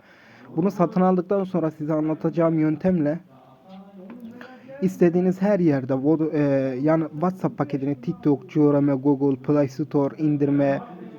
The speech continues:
yükleme, her şeyde kullanabileceksiniz. Ne yapmanız gerekiyor? T L S Tunnel uygulamamız var. Bunu indirmeniz gerekiyor. Bunu indirdikten sonra tabii önce WhatsApp paketini satın alıyorsunuz. Bunu indirdikten sonra açıyorsunuz.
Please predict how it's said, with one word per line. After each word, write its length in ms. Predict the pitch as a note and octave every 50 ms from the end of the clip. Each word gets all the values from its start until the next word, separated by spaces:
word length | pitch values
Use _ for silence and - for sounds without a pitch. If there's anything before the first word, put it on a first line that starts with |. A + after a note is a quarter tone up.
| - - - - -
yükleme, 520 | D3+ D#3+ D#3 - E3+ D#3+ D3 D3+ C#3+ C#3+
her 200 | D3 D#3+ G3+ G#3+
şeyde 280 | F3+ - - E3+ D#3+ E3
kullanabileceksiniz. 880 | D#3+ - D#3 D#3 D#3 D#3 D3+ D3 C#3 C#3 C#3+ C3+ - - C#3+ B2+ A#2+ B2+
Ne 120 | E3+ G3+
yapmanız 440 | A3 G#3+ F#3+ E3 F3 E3 E3 D3 C#3
gerekiyor? 440 | D3 D3+ D3 C#3+ D3 - F3 F#3 G3 - - - - - - - - - -
T 180 | - D#3+ E3 F3
L 120 | F3+ F3+
S 180 | F#3 - G#3 G3+
Tunnel 380 | G3 - A3 G3 F#3+ G3 G3
uygulamamız 720 | F#3 F3+ F#3 E3+ E3+ E3+ E3+ F3 E3+ E3 E3 D#3+ D3 -
var. 140 | D3 C3 B2+ C3+ D3
Bunu 160 | F3 A3+ A#3
indirmeniz 600 | A3+ A3 G#3 F#3+ F#3 F#3 F#3+ F#3 F3+ F3+ E3+ D3
gerekiyor. 460 | D3 D3+ C#3 C3 B2 - - A#2 A2+ - - - - - - - - - - - - - - _ - - - -
Bunu 240 | C#3+ C3+ E3 F#3 G#3
indirdikten 600 | A3 A3 G3+ F#3 F#3 F3+ E3+ F#3+ F#3 - G#3 G3+
sonra 240 | F#3+ F#3+ E3 D3+ -
tabii 240 | - F3+ F#3 F#3
önce 220 | F#3 F#3+ F#3 F#3 F#3+
WhatsApp 400 | F3+ F3+ F3+ F#3 - F#3+ F#3 -
paketini 360 | F3 D3 - D3+ D#3+ F#3+ G3
satın 320 | F#3 F#3 E3 D#3+ F3+ E3+
alıyorsunuz. 520 | D3+ C#3 C3 B2+ B2 A#2 - - C#3 C#3+ C#3
Bunu 180 | D3+ F3 F3+ F3
indirdikten 600 | E3 E3 D#3+ E3 E3 D#3 F3 F3+ - F#3+ F#3 F3+
sonra 260 | F#3 E3 C#3+ C#3 C3
açıyorsunuz. 760 | D3 E3+ - - - G3+ F#3+ F#3+ - D#3+ D3+ D#3 F3+ - _